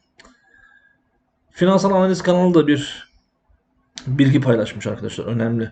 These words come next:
Europower iki farklı iş yapacak. Birinin değeri üç milyon seksen yedi bin dolar. Diğerinin değeri üç milyon iki yüz yetmiş altı bin dolar.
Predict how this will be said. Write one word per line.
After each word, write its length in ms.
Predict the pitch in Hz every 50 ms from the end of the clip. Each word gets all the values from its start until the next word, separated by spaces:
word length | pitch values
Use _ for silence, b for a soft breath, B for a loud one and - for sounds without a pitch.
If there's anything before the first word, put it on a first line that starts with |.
| _ _ -
Europower 680 | 120 127 135 139 135 156 151 151 143 143 160 165 165 160 - -
iki 240 | - 131 135 - 233
farklı 520 | 214 - - 151 135 131 131 - 127 123 110
iş 260 | - 175 180 175 -
yapacak. 500 | 127 113 - 107 90 92 90 - - -
Birinin 420 | - 139 165 170 165 139 120 120 110
değeri 360 | 120 143 139 123 101 90 - _ _ _ _ _ -
üç 200 | 151 143 - 131
milyon 280 | 123 113 110 92 85
seksen 400 | 90 - 113 110 - - - 117
yedi 340 | 120 117 113 120 139 180 160
bin 180 | 143 120 110 107
dolar. 400 | - - 80 123 180 180 - - B B B B B B B B B -
Diğerinin 480 | 127 170 202 190 165 135 117 104 107 110
değeri 480 | 143 180 175 143 139 165 180 175 180 - _ _ _ _ _
üç 240 | - 208 185 - -
milyon 420 | 139 127 120 110 101 98 92 82
iki 300 | - - 156 - - -
yüz 160 | 147 131 120 120
yetmiş 320 | 123 - - 131 120 -
altı 280 | 131 123 123 123 165 160
bin 140 | 151 135
dolar. 400 | 123 117 - - - - - _